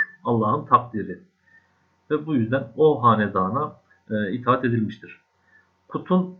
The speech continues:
belli bir hanedana verildiği düşüncesi aynen devam etmiştir. Türk İslam devletleri için İslam'ın getirdiği yeni özelliklerden biri de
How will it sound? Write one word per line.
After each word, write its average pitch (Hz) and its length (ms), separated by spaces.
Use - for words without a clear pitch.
belli 151 320
bir 151 60
hanedana 127 600
verildiği 113 340
düşüncesi 107 560
aynen 127 340
devam 123 320
etmiştir. - 540
Türk 170 200
İslam 170 360
devletleri 139 480
için 113 460
İslam'ın 127 500
getirdiği 110 500
yeni 123 140
özelliklerden 104 560
biri 131 260
de 131 200